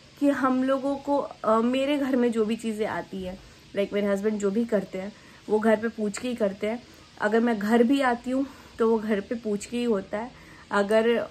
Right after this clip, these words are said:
हम लोग कुछ खरीदते हैं, fridge, washing machine, जो कुछ भी, वो हमारे घर पे पूछ के ही होता है। ज़मीन का था तो बहुत बड़ा रिस्क था, सब लोग बहुत डर भी रहे थे, पापा भी डर रहे थे। पापा बोले कि नहीं, बहुत अच्छे से verify कराना, then,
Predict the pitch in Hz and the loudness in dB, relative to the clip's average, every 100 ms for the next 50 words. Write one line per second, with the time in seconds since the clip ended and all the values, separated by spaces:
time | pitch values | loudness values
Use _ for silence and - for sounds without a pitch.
0 | - 196 208 220 226 240 240 240 - 214 | -6 -4 0 2 4 4 2 -4 -2 -2
1 | 196 196 202 202 202 208 196 190 190 208 | -2 -2 -2 0 2 2 2 -2 -2 -2
2 | 196 202 214 202 208 233 247 202 196 196 | -4 -2 -2 0 2 2 2 -4 -6 -10
3 | - - - - 214 220 214 214 208 208 | -14 -20 -10 0 2 2 2 0 0 -2
4 | 208 208 202 196 - 226 202 180 196 233 | -4 -2 -4 -4 -2 0 0 -2 -6 -8
5 | - - - - 208 240 269 285 294 294 | -12 -20 -20 -10 2 4 6 4 4 2
6 | 294 262 277 269 269 196 214 233 233 240 | 0 -2 2 2 2 2 2 2 2 2
7 | 240 226 226 - 233 208 220 - - 208 | 4 2 0 -4 -6 -4 -6 -6 -2 2
8 | 226 226 247 233 214 208 226 208 196 208 | 4 4 2 2 2 2 0 0 0 -2
9 | 214 - - - - 208 214 226 240 226 | -8 -12 -20 -8 0 2 2 0 2 0
10 | 202 202 196 214 220 202 208 208 208 208 | 2 0 0 -4 -2 -2 0 0 0 0
11 | 208 214 202 202 226 233 196 196 226 - | -2 -4 -2 2 4 2 0 0 0 0
12 | 196 - 226 214 208 196 202 196 196 196 | -6 -2 0 2 0 -2 -2 -4 -2 -2
13 | 185 185 240 - - - - 202 247 277 | -2 -6 -10 -14 -20 -14 -6 4 4 4